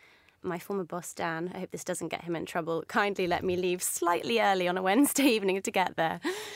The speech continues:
And as part of this course, you were supposed to write the first chapter of a novel. And at that point, you know, I had no plan. I had, I had no grand plans to write a novel, but I, I did it and I had great fun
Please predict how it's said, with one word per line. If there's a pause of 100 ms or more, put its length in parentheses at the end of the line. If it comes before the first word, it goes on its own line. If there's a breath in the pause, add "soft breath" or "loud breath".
(320 loud breath)
And
as
part
of
this
course,
you
were
supposed
to
write
the
first (140)
chapter
of (100)
a
novel. (140)
And
at
that
point,
you
know,
I
had
no
plan.
I
had, (720 loud breath)
I
had
no
grand
plans
to
write
a
novel,
but
I,
I
did
it
and
I
had
great
fun